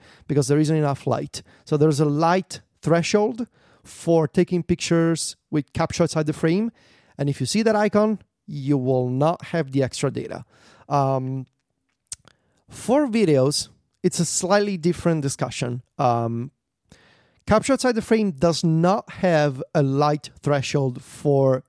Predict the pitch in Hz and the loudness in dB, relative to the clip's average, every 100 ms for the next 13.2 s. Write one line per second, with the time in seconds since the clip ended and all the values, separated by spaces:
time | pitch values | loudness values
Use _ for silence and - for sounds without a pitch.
0 | _ _ _ _ - 143 156 120 113 120 | _ _ _ _ -4 2 2 2 -2 -4
1 | 147 175 _ _ _ - - _ _ _ | -6 -12 _ _ _ -20 -20 _ _ _
2 | _ _ _ _ _ _ - 147 185 190 | _ _ _ _ _ _ -6 0 0 0
3 | - 185 196 202 170 165 - 175 208 175 | 2 2 4 4 4 2 0 0 2 0
4 | 156 - 165 - 156 143 - 175 - 156 | 0 -2 -2 -2 -2 -2 0 -2 0 -4
5 | 139 123 123 110 107 113 - - _ - | -4 -2 -2 -2 -6 -6 -8 -12 _ -2
6 | 160 139 - _ _ _ _ 226 294 - | 0 0 -6 _ _ _ _ 0 0 -2
7 | 269 - 262 180 123 127 - - _ _ | -6 -4 -2 0 0 -2 -6 -12 _ _
8 | _ - 160 160 160 208 202 160 156 - | _ 0 2 2 2 0 2 0 -2 -2
9 | 147 - - 214 220 214 208 - 175 165 | -4 -2 2 2 2 -2 -2 0 0 0
10 | 160 - 147 170 - _ _ 160 147 175 | -2 -4 -4 -6 -10 _ _ -4 0 2
11 | 151 147 - 117 151 220 - - _ _ | 0 -2 -6 -4 -2 -4 -6 -10 _ _
12 | _ _ _ _ _ - 131 117 117 117 | _ _ _ _ _ -4 -2 0 -2 -2
13 | 113 | -4